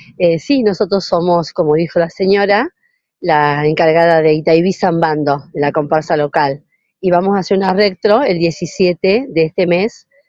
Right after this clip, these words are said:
para recaudar fondos, porque vos viste que se lleva muchos brillos, muchas plumas, entonces, bueno, vamos a hacer, es, yo creo que es primera vez en la, en, en el pueblo y en acá, en nuestra zonita, de acá para, para atrás estoy hablando, ¿no?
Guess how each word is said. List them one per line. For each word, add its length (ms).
para 220
recaudar 420
fondos, 460
porque 200
vos 180
viste 300
que 140
se 180
lleva 320
muchos 320
brillos, 420
muchas 540
plumas, 480
entonces, 340
bueno, 220
vamos 200
a 20
hacer, 320
es, 280
yo 120
creo 160
que 80
es 80
primera 400
vez 380
en 160
la, 160
en, 240
en 180
el 140
pueblo 300
y 100
en 160
acá, 300
en 420
nuestra 240
zonita, 520
de 120
acá 180
para, 300
para 220
atrás 260
estoy 260
hablando, 400
¿no? 160